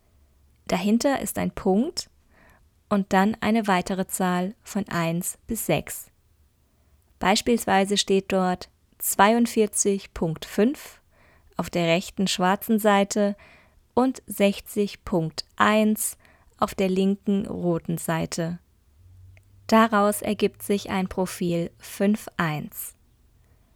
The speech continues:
Die Profile im Human Design verraten uns, wer wir in Verbindung mit anderen sind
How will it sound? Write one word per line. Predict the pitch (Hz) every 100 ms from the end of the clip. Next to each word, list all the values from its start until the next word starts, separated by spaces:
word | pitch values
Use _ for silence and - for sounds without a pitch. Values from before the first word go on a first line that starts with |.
| _ _ _ _ _ _ _ _ -
Die | 214
Profile | - 202 - 247 254
im | - 208
Human | 208 202
Design | 190 180 190 185 208
verraten | - 185 180 185 214 -
uns, | 196 202 - - _ _ -
wer | 196 214
wir | 214 208
in | 208
Verbindung | 208 185 208 226 214
mit | 190 -
anderen | 196 202 202 202 190
sind | 196 196 196